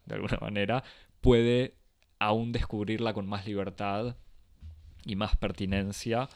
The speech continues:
y que en el fondo depende también del, del otro, el último personaje que está tan presente en la película, que es el sol, este sol que quema, eh, que, que ilumina y que al mismo tiempo quema, y que está, que se ve,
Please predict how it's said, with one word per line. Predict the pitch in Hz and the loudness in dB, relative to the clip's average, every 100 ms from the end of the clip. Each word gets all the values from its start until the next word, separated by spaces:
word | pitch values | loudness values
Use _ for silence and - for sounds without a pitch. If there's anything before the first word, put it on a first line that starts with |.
| - - - _ - | -20 -20 -20 _ -6
y | 120 | 0
que | 123 | 2
en | |
el | 113 | 2
fondo | - 127 127 131 | 2 0 2 2
depende | 107 104 107 101 | 2 0 -4 -4
también | 98 104 110 | -2 -2 -2
del, | 104 95 98 104 | -2 -4 -6 -8
del | 95 98 98 | -8 -8 -8
otro, | - 120 110 101 95 - | -4 -2 -2 -4 -6 -8
el | 104 | -2
último | 117 104 98 | -2 -2 -6
personaje | 92 92 104 101 98 - | -6 -6 -4 -2 -4 -6
que | 98 | -12
está | - 95 | -8 -4
tan | 98 98 | -4 -4
presente | 101 104 101 | -6 -6 -6
en | |
la | 101 | -4
película, | 98 104 117 | -4 -2 -2
que | 101 | 0
es | 98 | -2
el | 92 | -2
sol, | - 107 101 127 - - - - - | 0 0 0 -4 -10 -20 -20 -20 -12
este | - - | -10 -6
sol | 107 - 110 104 104 104 | -4 0 2 2 0 -4
que | 95 | -10
quema, | - 110 101 104 104 104 - - _ _ | -2 -2 0 -4 -6 -8 -18 -20 _ _
eh, | - 95 92 - - - - - - - | -12 -10 -8 -10 -12 -12 -14 -16 -16 -16
que, | - - | -12 -6
que | 127 | -2
ilumina | 113 117 117 127 131 | 0 0 0 -2 -2
y | 117 | -4
que | 98 | -4
al | |
mismo | 98 98 98 | -6 -8 -8
tiempo | 104 95 92 | -8 -8 -8
quema, | - 110 107 117 151 - | -2 -2 -2 -4 -4 -8
y | - | -16
que | - | -12
está, | - - 95 95 98 98 | -12 -6 -2 -2 -2 -4
que | - | -8
se | 92 101 | -8 -4
ve, | 95 101 101 | 0 0 0